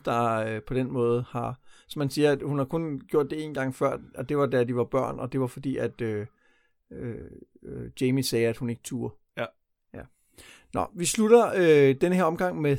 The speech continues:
Speaker 1: Theon. Ham og hans mænd, eller han og hans mænd har overfaldet en lille fiskerby og været i kamp med de unge wannabe-riddere, der rider rundt oppe nordpå.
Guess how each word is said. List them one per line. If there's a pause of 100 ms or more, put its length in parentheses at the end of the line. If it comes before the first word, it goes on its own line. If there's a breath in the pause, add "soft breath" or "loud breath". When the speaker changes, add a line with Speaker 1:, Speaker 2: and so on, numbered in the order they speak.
(120)
Speaker 1:
Theon.
Ham
og
hans
mænd, (120)
eller
han
og
hans
mænd
har
overfaldet
en
lille
fiskerby (340 loud breath)
og
været
i
kamp
med
de
unge
wannabe-riddere,
der
rider
rundt
oppe
nordpå.